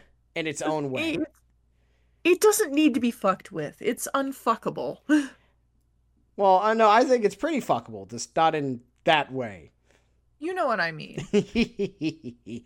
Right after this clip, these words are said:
Speaker 1: But yeah, that's, that's interesting on our part. Also, they're gonna have all the social links finally voiced, which was s-,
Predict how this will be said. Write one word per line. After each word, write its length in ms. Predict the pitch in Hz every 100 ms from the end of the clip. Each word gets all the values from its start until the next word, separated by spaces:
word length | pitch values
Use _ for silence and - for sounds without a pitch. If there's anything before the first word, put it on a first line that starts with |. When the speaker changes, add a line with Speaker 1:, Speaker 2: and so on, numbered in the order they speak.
| _ - -
Speaker 1:
But 100 | 190
yeah, 220 | 214 185 - _ -
that's, 300 | 196 190 -
that's 240 | 190 185
interesting 480 | 185 151 143 170 151
on 60 | 143
our 80 | 135
part. 200 | 151 139
Also, 340 | 185 226 226
they're 120 | 175
gonna 260 | 170 165 147
have 180 | 160 143
all 200 | 143 156
the 160 | 151 139 113 _
social 320 | - 185 220 226
links 220 | 135 -
finally 280 | 139 127 120
voiced, 400 | 120 117 147 -
which 140 | 131
was 160 | 131 120
s-, 200 | 120